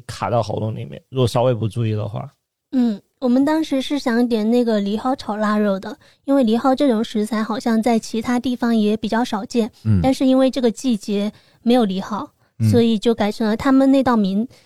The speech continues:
Speaker 2: 那道菜的名字叫井冈山腌竹笋炒腊肉。
Speaker 3: 哇。
Speaker 2: 都是带着地域标签的。
Speaker 3: 那天吃之前，我们点菜的时候，丸子不是拍了一下菜单，然后就发给一个江西的朋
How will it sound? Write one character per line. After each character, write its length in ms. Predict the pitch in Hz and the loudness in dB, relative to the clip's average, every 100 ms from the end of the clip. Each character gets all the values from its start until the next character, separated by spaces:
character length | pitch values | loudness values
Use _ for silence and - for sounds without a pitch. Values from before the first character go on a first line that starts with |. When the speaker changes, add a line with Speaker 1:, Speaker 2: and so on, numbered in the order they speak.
| _ | _
Speaker 2:
那 100 | 262 | 0
道 120 | 262 | 2
菜 200 | 262 285 | 2 2
的 40 | 254 | 2
名 240 | 202 196 | 4 2
字 140 | 214 226 | 2 0
叫 320 | 240 226 220 - _ | 2 2 0 -4 _
井 160 | - 233 | 0 0
冈 220 | 220 254 | 2 2
山 240 | 277 262 254 | 2 4 4
腌 180 | 262 | 4
竹 220 | 262 220 226 | 2 0 0
笋 240 | 214 208 | 2 0
炒 220 | - 185 | 0 0
腊 180 | 214 220 | 2 2
肉。 260 | 214 208 - _ _ - | 2 0 -4 _ _ -6
Speaker 3:
哇。 180 | 101 - _ _ | -6 -6 _ _
Speaker 2:
都 120 | 285 | -2
是 300 | 294 - 262 254 _ | 0 2 0 0 _
带 240 | 294 269 226 | 0 2 0
着 440 | - 208 196 202 _ _ _ | -2 -2 -2 -6 _ _ _
地 140 | 277 | 0
域 160 | 233 220 | 2 2
标 240 | 240 226 | 0 -2
签 320 | - 240 220 | 0 0 2
的。 240 | 214 196 - _ _ | 2 0 -6 _ _
Speaker 3:
那 240 | 135 143 | 0 4
天 280 | 131 131 131 - | 4 4 2 -4
吃 180 | - 147 | -4 -2
之 140 | 131 135 | 0 -2
前， 260 | 110 98 | 0 0
我 60 | 110 | 0
们 100 | 113 | 0
点 180 | 98 90 | -2 -2
菜 200 | 123 110 | 0 0
的 100 | 101 | 0
时 80 | |
候， 100 | 101 | -2
丸 200 | 98 92 | -2 -2
子 80 | 107 | -4
不 120 | 101 | -4
是 120 | 104 104 | -6 -6
拍 240 | - 113 | -4 -2
了 80 | 107 | -2
一 40 | |
下 200 | 95 101 | -2 -4
菜 240 | 104 104 92 | -4 -6 -4
单， 240 | 95 101 | -4 -4
然 120 | 95 | -4
后 60 | 90 | -4
就 160 | 101 | -4
发 240 | 90 101 95 | -4 -6 -6
给 180 | 87 82 | -6 -8
一 20 | |
个 160 | 90 87 | -10 -8
江 240 | 101 98 | -6 -6
西 180 | - 92 | -8 -10
的 100 | 85 | -10
朋 200 | - | -12